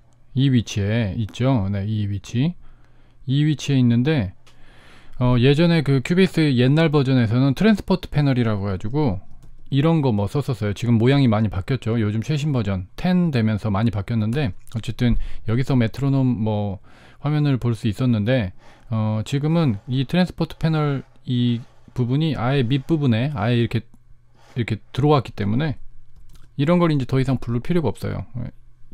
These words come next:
그래서 요즘 버전을 쓰시는 분들은 이 트랜스포트 패널을 거의 뭐 생각하지 않으시고 써도, 어, 무방할 것 같고요. 그래서 메트로놈이 지금 여기 현재 위치하고 있는데, 메트로놈을 조금 더 원활하게 쓰기 위해서는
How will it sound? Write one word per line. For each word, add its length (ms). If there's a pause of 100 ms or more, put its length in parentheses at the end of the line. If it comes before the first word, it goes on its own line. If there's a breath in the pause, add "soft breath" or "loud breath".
(120)
그래서 240
요즘 300
버전을 340
쓰시는 340
분들은 460 (400 loud breath)
이 80
트랜스포트 560
패널을 340
거의 300
뭐 400 (380 loud breath)
생각하지 480
않으시고 540
써도, 500 (260)
어, 160
무방할 380
것 140
같고요. 400 (1040 loud breath)
그래서 200
메트로놈이 560
지금 260
여기 220
현재 320
위치하고 460
있는데, 340
메트로놈을 560
조금 460
더 80
원활하게 720
쓰기 500
위해서는 640